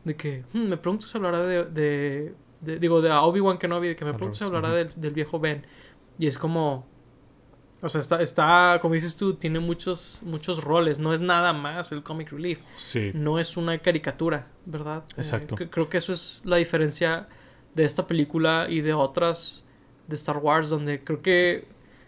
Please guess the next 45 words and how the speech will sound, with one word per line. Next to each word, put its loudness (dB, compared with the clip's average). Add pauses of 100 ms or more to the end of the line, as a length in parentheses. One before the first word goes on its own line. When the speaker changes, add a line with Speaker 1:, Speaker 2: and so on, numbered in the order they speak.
(320)
Speaker 1:
a 0
lo 4
mejor 2
y -2
si -4
hay -2
algún -2
personaje -4
caricaturesco -6
por -6
ahí, -4
no -6
se -6
me 0
ocurre -2
uno -2
ahorita, -4 (600)
eh, -8 (160)
pero 0 (560)
tiene 2
un 2
tono 2
muy 0
diferente 0
a -2
la -4
mayoría -2
de -2
las -4
películas -6
de -6
Star -8
Wars. -8 (440)
Speaker 2:
Sí, 4
y 2
no 4
interrumpe 4
mucho 6
el 4
ritmo 2
de 4
la 4
escena, 2
o -2
sea, 0